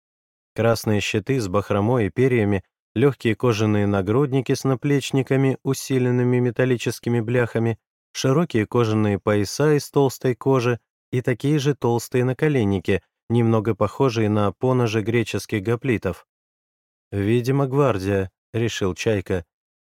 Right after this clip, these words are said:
"Телохранители вождей. Посмотрим, кого вы нам привели". Фёдор абсолютно без страха и даже с некоторым интересом рассматривал эти размалёванные рожи и головы, украшенные уборами из перьев.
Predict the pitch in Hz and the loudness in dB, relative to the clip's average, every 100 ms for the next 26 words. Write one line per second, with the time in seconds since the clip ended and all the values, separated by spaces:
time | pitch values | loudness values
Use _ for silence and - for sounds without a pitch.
0 | - 127 131 127 139 151 160 143 139 135 | -4 0 0 0 0 0 0 0 0 0
1 | 127 135 104 85 - _ _ _ _ - | 0 0 0 -2 -10 _ _ _ _ -4
2 | 131 - 127 147 113 98 - 113 107 98 | -4 -2 -2 0 0 -2 0 2 2 0
3 | 101 95 92 113 120 117 85 - _ _ | 0 -2 -2 -2 -2 -2 -6 -10 _ _
4 | _ _ _ _ _ - 165 156 147 127 | _ _ _ _ _ -2 0 2 2 0
5 | - 139 175 151 123 113 - - 202 131 | 0 0 2 0 0 -2 -2 0 0 2
6 | 113 104 120 113 117 - 123 123 104 117 | 0 0 0 0 -2 -2 -2 0 0 0
7 | 113 - 127 135 160 160 117 101 98 101 | 0 -2 -4 -2 0 0 0 0 0 0
8 | - 117 135 120 107 104 - 113 - 110 | 0 -2 0 0 0 0 -2 -4 -2 -2
9 | 101 113 120 110 104 101 98 120 127 110 | 0 0 2 0 0 0 0 0 0 -2
10 | 95 _ _ - 117 120 147 123 101 98 | -4 _ _ -4 0 2 2 2 2 0
11 | 113 120 - 107 107 101 92 110 120 113 | 0 -2 0 -2 0 0 -2 -2 0 0
12 | 113 - - 110 90 85 | -2 -4 -4 -2 -2 -6